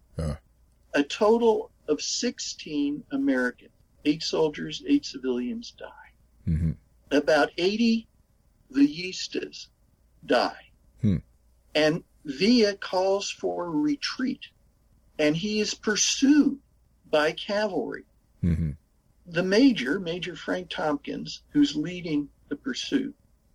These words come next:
Speaker 2: finds himself wondering, "There's only about sixty of us. There's at least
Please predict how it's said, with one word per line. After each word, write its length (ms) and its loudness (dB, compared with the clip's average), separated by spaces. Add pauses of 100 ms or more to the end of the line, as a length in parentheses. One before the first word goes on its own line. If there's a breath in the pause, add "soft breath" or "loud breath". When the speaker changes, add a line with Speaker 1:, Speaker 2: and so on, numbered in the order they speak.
(480)
Speaker 2:
finds 360 4
himself 500 -2
wondering, 500 -4 (280)
"There's 200 -2
only 300 6
about 340 0
sixty 760 -6
of 160 0
us. 560 0 (560)
There's 320 4
at 100 2
least 600 4